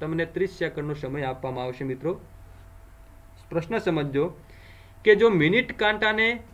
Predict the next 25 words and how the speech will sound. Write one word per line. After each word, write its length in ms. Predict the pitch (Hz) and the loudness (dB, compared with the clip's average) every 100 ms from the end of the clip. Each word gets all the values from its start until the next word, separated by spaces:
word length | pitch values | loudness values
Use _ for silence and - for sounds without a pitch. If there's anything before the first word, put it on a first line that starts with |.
| - - - - - 131 | -20 -20 -20 -20 -20 -6
દર 300 | 185 247 302 | 8 10 10
પાંચ 360 | 302 262 254 214 | 6 4 4 0
મિનિટે 340 | 226 226 233 | 0 2 4
એક 360 | 214 185 240 226 | 6 6 4 2
મિનિટ 320 | 208 214 - | 0 0 0
થંભાવી 380 | 170 175 220 220 | 0 6 6 6
દેવામાં 440 | 165 143 135 127 | 6 6 2 0
આવે, 200 | 127 175 - - - - - - - - - - - | 0 -4 -6 -20 -20 -20 -20 -20 -20 -20 -20 -12 2
તો 100 | 220 | 6
મિનિટ 380 | 190 196 254 - | 8 6 4 2
કાંટો 480 | 220 220 226 226 226 - - - - - | 2 2 2 0 -2 -14 -20 -20 -20 -6
કેટલા 380 | - 196 208 220 | 2 2 4 0
સમયમાં 800 | 220 190 190 196 190 190 - - | 2 0 0 0 0 -2 -2 2
એક 300 | 202 208 - | 2 2 -6
ચક્કર 400 | 180 180 - 185 | -6 -4 -4 -2
પૂરું 420 | 180 165 165 165 | -2 -2 -2 -2
કરશે? 460 | 151 143 - 156 117 - | -2 -4 0 0 0 -2
ઓપ્શન 480 | 160 165 - 190 185 - - | -2 -2 -4 -4 -4 -10 -2
એ 380 | 214 214 180 196 - - - - - - | 6 8 8 2 -6 -20 -20 -20 -20 -8
બોતેર, 640 | 170 160 175 - 214 226 - - | 0 0 0 0 0 0 -2 -8
ઓપ્શન 500 | 160 165 - 202 190 | -4 -4 -4 -4 -4
બી 280 | 185 202 185 - - - - - | -2 0 -2 -4 -20 -20 -20 -6
એકોતેર, 760 | 170 175 - 208 208 214 220 226 - - - - - | -4 -4 -4 -2 0 2 2 0 -14 -20 -20 -20 -6
ઓપ્શન 420 | 156 165 - 196 | -2 -2 0 -4
સી 440 | 185 - 214 190 | -4 -4 0 0